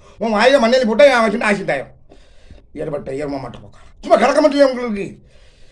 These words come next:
ஒரு வண்டிக்கு ஒரு, ஒரு பஸ்ல நேத்து வந்துட்டு இருந்தேன். அது வீடியோ போட்டிருக்கேன். மாமா, மாமா, உங்க வண்டி ஆக்சிடென்ட் ஆகின்னு எழுதி போட்டு கிறுக்கா. ஏற்பட்ட ஏர்ம மாட்டு போக்காமா.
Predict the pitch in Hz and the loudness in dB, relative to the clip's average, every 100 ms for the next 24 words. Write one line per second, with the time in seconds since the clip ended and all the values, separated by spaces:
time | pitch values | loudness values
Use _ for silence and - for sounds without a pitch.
0 | _ _ 196 202 190 214 208 185 196 190 | _ _ -4 0 0 0 -4 -2 -2 -2
1 | 170 180 190 240 226 226 208 202 202 180 | -2 -2 0 -2 0 -2 -4 -4 -4 -4
2 | - - - - 170 196 220 202 196 196 | -6 -18 -20 -8 -4 0 0 0 0 -2
3 | 185 214 - - 170 220 240 214 254 247 | -2 -4 -8 -10 -4 -2 0 0 0 0
4 | 233 202 214 190 233 233 220 226 220 220 | 0 -2 0 2 2 0 -2 -2 -2 -2
5 | 208 208 208 220 208 190 - - - - | -4 -6 -8 -8 -4 -6 -6 -16 -20 -20
6 | - - 254 214 208 208 220 208 190 156 | -20 -8 -4 -2 0 0 2 2 0 -4
7 | 156 139 127 | -6 -4 -4